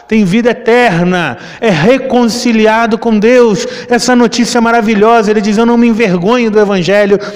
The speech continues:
Ele é o poder de Deus para a salvação daquele que crê. No versículo dezessete, dezesseis, e no dezessete ele diz, "Porque a justiça de Deus se revela no evangelho,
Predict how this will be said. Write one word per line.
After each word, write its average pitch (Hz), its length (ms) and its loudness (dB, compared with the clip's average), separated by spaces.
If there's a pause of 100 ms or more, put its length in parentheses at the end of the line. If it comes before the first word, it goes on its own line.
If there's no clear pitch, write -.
Ele 214 160 0
é 220 40 4
o 208 80 0
poder 202 760 0
de 185 140 -2
Deus 185 360 0
para 185 180 -4
a - 20 -2
salvação 180 840 -4 (360)
daquele 185 640 0
que 185 140 -4
crê. 151 580 -2 (680)
No 139 120 -4
versículo 156 500 -2
dezessete, 139 920 -4 (420)
dezesseis, 160 720 -2
e 143 40 -4
no 175 100 0
dezessete 196 500 0
ele 214 120 0
diz, 170 220 -2
"Porque 165 300 -4
a 160 60 2
justiça 233 680 -2
de 208 120 0
Deus 185 440 0 (340)
se - 140 -6
revela 180 500 0
no 196 240 2
evangelho, 151 720 0